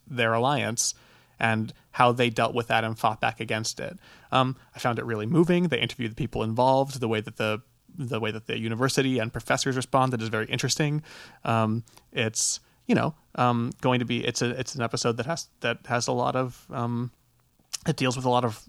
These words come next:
real huge problems. Um, and, but I found it to be a very, um, incisive and interesting listen, especially hearing the perspective of the students on the ground, um, dealing with, uh, dealing with that onslaught.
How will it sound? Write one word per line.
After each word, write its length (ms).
real 360
huge 360
problems. 760
Um, 420
and, 320
but 140
I 60
found 280
it 180
to 80
be 120
a 60
very, 460
um, 340
incisive 500
and 80
interesting 360
listen, 260
especially 360
hearing 380
the 320
perspective 400
of 140
the 60
students 360
on 100
the 60
ground, 360
um, 260
dealing 380
with, 260
uh, 320
dealing 260
with 120
that 100
onslaught. 380